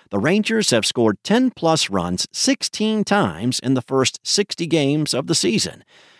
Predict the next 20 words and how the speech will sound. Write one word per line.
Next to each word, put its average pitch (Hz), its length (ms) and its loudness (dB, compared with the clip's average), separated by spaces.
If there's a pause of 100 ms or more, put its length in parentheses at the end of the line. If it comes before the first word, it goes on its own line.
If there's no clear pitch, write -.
(140)
The 101 100 -6
Rangers 120 500 0
joined 127 280 2
the 98 60 -4
nineteen 120 500 0
thirty-six 117 600 0
Yankees 190 480 -2 (260)
and 151 240 2
the 120 60 2
ninety-nine 175 600 4
Mariners 104 600 0
as 147 280 -2
the 135 220 -4
only 185 320 2
other 196 200 4
teams 175 420 -2
to 151 140 0
accomplish 226 520 -2
that 80 220 -8
feat 147 320 -6